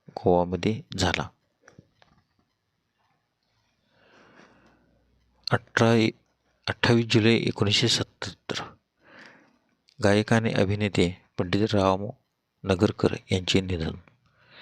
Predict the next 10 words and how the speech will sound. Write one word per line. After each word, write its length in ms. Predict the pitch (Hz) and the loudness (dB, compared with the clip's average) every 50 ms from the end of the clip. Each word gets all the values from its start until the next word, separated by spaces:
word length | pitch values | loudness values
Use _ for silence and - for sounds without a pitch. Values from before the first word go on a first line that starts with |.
| - - - - - - _ _ _ | -20 -20 -20 -20 -20 -20 _ _ _
अठ्ठावीस 420 | - - - - 101 90 85 85 87 | -10 -8 -4 0 2 2 2 2 2
जुलै 220 | 98 87 85 90 | 0 2 2 0
एकोणीसशे 400 | 87 - - 95 87 - - 107 | -2 0 -2 -2 0 0 0 -2
एक्क्याऐंशी, 580 | 101 - - - 110 104 98 - - - 90 87 87 - _ _ _ _ _ _ _ _ _ _ _ | -2 -2 0 0 0 0 0 -2 -4 -4 -6 -8 -8 -14 _ _ _ _ _ _ _ _ _ _ _
नाटककार 580 | - 95 90 85 - - - - - 87 82 - 92 - - - _ - | -4 -2 -2 0 0 -2 -2 2 2 2 2 2 -4 -14 -18 -20 _ -8
बाबुराव 460 | 107 98 87 87 85 92 95 95 98 | -2 0 2 2 2 2 2 2 2
गोखले 460 | 98 98 104 98 - - 104 90 87 85 - - - | 2 2 0 0 2 0 0 0 0 -2 -8 -16 -12
यांचे 340 | 139 113 92 85 87 - 95 | -4 -4 -4 -2 0 -2 0
निधन, 320 | 92 92 87 - 78 76 82 - - _ _ _ _ _ _ - | 0 0 -2 -2 -4 -8 -8 -10 -18 _ _ _ _ _ _ -14
तर 40 | - | -14